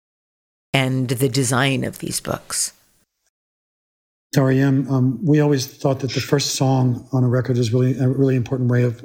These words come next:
Speaker 2: of introducing someone into a world of here's, here's a universe that you may not have, uh, explored before, and here's, here's our version of, of, of a different type of reality. Song is really important. That, the first notes,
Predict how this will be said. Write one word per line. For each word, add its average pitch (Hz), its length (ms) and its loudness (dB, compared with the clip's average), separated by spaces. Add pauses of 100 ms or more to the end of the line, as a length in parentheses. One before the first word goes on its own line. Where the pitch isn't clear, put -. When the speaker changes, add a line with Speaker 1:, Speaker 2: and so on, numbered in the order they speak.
Speaker 2:
of 123 140 0 (260)
introducing 135 460 0
someone 123 240 0
into 120 200 0
a 127 60 2
world 131 400 2
of 123 340 -2 (360)
here's, 151 340 2 (300)
here's 156 200 2
a 151 40 2
universe 135 480 0
that 139 80 -2
you 139 260 0
may 127 200 4
not 123 180 0
have, 117 220 -2 (520)
uh, 127 120 2
explored 123 420 0
before, 117 340 -2
and 120 80 0
here's, 127 280 2 (320)
here's 139 220 2
our 139 200 2
version 127 420 0
of, 120 240 -2 (280)
of, 127 340 0
of 120 140 0
a 131 160 -2
different 127 360 0
type 127 180 -2
of 117 100 -2
reality. 117 440 -2 (1300)
Song 143 140 4
is 123 140 0
really 127 340 2
important. 117 380 -4
That, 127 240 -4
the 131 80 2
first 147 240 0
notes, 135 440 -2